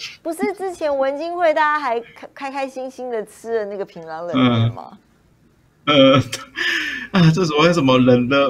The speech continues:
Speaker 2: 呃，人的前面握握手，后面给你下毒手，有没有？其实我们，其实各位观众可以想一个问题啊，呃，万一北韩没有核子武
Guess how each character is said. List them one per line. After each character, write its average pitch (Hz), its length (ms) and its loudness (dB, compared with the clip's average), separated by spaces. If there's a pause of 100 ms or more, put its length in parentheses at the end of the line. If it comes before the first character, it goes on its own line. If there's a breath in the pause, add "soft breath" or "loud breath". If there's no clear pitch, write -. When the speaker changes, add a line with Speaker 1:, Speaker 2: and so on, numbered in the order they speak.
(140)
Speaker 2:
呃， 139 200 4
人 131 180 6
的 156 80 4
前 156 180 -2
面 165 220 0
握 165 240 4
握 151 60 4
手， 117 200 2
后 147 160 0
面 151 160 -2
给 139 140 0
你 120 60 4
下 127 240 2
毒 120 200 -2
手， 113 200 0
有 104 80 -2
没 107 120 0
有？ 120 160 2
其 143 120 -2
实 220 80 2
我 214 80 2
们， 131 120 4 (280)
其 196 100 -6
实 180 400 -6
各 180 80 0
位 175 120 0
观 160 220 -2
众 156 200 0
可 151 80 2
以 - 20 -2
想 131 160 -4
一 104 60 -2
个 113 80 -4
问 139 180 2
题 107 160 -4
啊， 95 160 -8 (600 loud breath)
呃， 127 600 4 (120)
万 208 200 0
一 226 160 2 (300)
北 110 200 0
韩 104 300 -4
没 113 200 0
有 160 120 0
核 113 420 -6
子 117 240 -4
武 117 160 -4